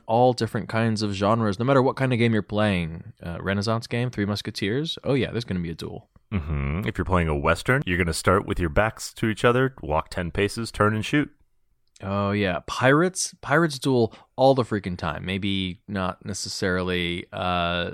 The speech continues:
Speaker 1: with, like, strict regulations, but, you know, one-on-one, you gotta, you gotta slight, you gotta handle it. You took my eye, I'm gonna take your hand.
Speaker 2: Mm-hmm.
Speaker 1: Uh, it happens in Harry Potter, actually. They do wizards duels.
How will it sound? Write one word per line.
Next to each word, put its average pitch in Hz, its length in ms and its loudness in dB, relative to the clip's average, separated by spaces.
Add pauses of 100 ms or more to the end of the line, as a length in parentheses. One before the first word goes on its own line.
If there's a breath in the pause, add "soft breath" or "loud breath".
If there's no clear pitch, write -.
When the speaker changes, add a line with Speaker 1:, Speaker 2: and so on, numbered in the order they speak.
(260)
Speaker 1:
with, 92 200 -8
like, 90 160 -6
strict - 440 -4
regulations, 107 800 -2
but, - 240 -8
you 208 100 -4
know, 123 400 -2
one-on-one, 156 720 -2
you 190 80 -8
gotta, 143 240 2
you 139 60 -6
gotta 147 180 0
slight, 113 300 0
you 143 60 -8
gotta 139 180 0
handle 113 260 0
it. 147 100 -2
You 127 120 -6
took 151 160 -2
my 127 160 0
eye, 117 240 2
I'm 147 80 -2
gonna 147 140 -4
take 165 200 -6
your 160 80 0
hand. 170 300 -2 (160)
Speaker 2:
Mm-hmm. 78 380 -4 (680)
Speaker 1:
Uh, 104 220 2
it 131 80 2
happens 208 260 4
in 190 80 4
Harry 143 300 6
Potter, 110 480 4
actually. 92 400 -2
They 95 80 -2
do 107 120 0
wizards 135 380 4
duels. - 600 -6